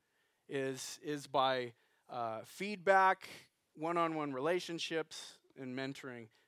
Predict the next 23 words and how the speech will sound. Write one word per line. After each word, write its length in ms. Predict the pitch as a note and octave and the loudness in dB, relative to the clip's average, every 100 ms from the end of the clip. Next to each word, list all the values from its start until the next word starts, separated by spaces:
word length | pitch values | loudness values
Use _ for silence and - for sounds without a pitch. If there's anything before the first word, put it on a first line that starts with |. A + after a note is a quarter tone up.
| - | -4
Ten 300 | A3 C4 C4+ | 0 2 2
percent 540 | A#3+ A3 F#3+ D#3+ C#3+ | -2 0 2 2 0
of 80 | D3 | 0
how 180 | D3+ C#3+ | 2 2
we 140 | C#3 | -2
learn 360 | C3+ B2+ B2+ B2+ _ _ | -4 -6 -6 -10 _ _
is 120 | D3 C3+ | -12 -2
by 180 | C3+ | 2
listening, 720 | C3+ D3 F3 - D#3 B2 G2+ F#2+ _ _ _ _ _ | 4 4 4 2 -6 -6 -8 -14 _ _ _ _ _
by 120 | C3+ | -4
hearing 400 | C3 E3 D#3+ C#3+ | -2 0 0 0
lectures 760 | D3 E3 - - D3 A2+ - D#3+ | 4 4 4 -2 -4 -4 -10 -12
and 140 | C#3 | -10
sermons, 580 | B2+ E3 E3 C3+ G2 - | -6 -2 -2 -4 -10 -14
okay? 380 | B2 A#2 C3 C#3+ - - - - | -14 -6 -4 -4 -8 -20 -20 -8
And 180 | D#3 E3 | -6 0
so, 400 | G3+ G3 F#3+ E3+ _ _ _ _ _ _ | 6 8 8 4 _ _ _ _ _ _
while 440 | D#3 F#3 A3 A3+ G#3 | 2 6 8 8 6
what 240 | G#3+ A#3+ | 6 8
I'm 200 | A#3+ A#3 | 8 6
doing 400 | F#3+ G3+ F#3 F3+ | 2 2 4 2
is 160 | E3+ E3 | 0 -2
important, 580 | D3+ E3 D3 C#3 D#3+ | -2 0 0 0 -6